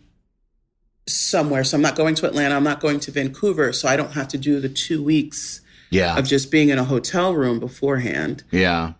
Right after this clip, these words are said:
Speaker 1: So I'm looking forward to going back to work.
Speaker 2: Yeah. A friend of mine, it, they're trying to get him to do two days of reshoots in Canada, which means go to
Speaker 1: Two
Speaker 2: Canada,
Speaker 1: weeks before,
Speaker 2: be two
Speaker 1: yeah.
Speaker 2: week,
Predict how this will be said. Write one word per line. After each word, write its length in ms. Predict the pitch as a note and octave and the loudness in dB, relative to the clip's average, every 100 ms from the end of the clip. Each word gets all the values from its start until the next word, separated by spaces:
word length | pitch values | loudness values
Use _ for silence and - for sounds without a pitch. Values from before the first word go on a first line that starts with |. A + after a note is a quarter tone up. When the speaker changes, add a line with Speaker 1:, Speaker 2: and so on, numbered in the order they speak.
| _ - | _ -6
Speaker 1:
So 240 | - C#3+ | 0 0
I'm 440 | C3+ D3+ E3 D#3+ D3 | 2 2 2 2 2
looking 300 | D3 D3 C3 | 0 0 -2
forward 380 | C3 B2+ A2+ G2+ | 2 2 2 -2
to 60 | |
going 240 | B2 F#2 F#2 | -6 -4 -4
back 220 | - - | -4 -8
to 120 | - E2 | -6 -6
work. 260 | - - - | -6 -6 2
Speaker 2:
Yeah. 260 | A#2+ A2 - _ | 2 2 -2 _
A 80 | G#2 | -2
friend 300 | - B2+ C#3 | 2 4 6
of 60 | |
mine, 260 | B2 A#2 G2+ | 6 4 2
it, 220 | G2 - | 0 0
they're 140 | G2 G2+ | 2 2
trying 300 | - A2+ G#2 | 2 4 4
to 60 | |
get 180 | F2 G#2 | 4 4
him 120 | G2+ | 4
to 120 | F#2 F#2 | 2 0
do 200 | F#2+ F#2 | 2 0
two 240 | - A#2 | 4 4
days 280 | G2+ G2+ F2+ | 4 2 2
of 100 | F2 | 0
reshoots 580 | G2+ A2 - D#2+ D2+ F2 | 2 0 0 0 0 -2
in 100 | D2+ | -2
Canada, 600 | - G#2+ A#2 F2+ D#2+ E2+ _ _ _ _ _ | 0 2 2 2 0 -2 _ _ _ _ _
which 200 | G2 - | -2 2
means 480 | G#2+ G#2 F#2+ - - _ _ _ _ _ | 2 4 2 -2 -8 _ _ _ _ _
go 180 | A2 B2 | 4 4
to 60 | |
Speaker 1:
Two 200 | B2+ - | 4 2
Speaker 2:
Canada, 280 | A#2+ A#2 A#2 | 2 4 2
Speaker 1:
weeks 120 | A#2+ C3 | 2 0
before, 440 | D#3 D3+ E3 E3+ | -4 -2 -2 2
Speaker 2:
be 180 | A#2 A#2 | 2 2
two 320 | - B2+ C3 | 2 4 4
Speaker 1:
yeah. 40 | B2+ | 4
Speaker 2:
week, 360 | B2+ B2 - | 2 0 -8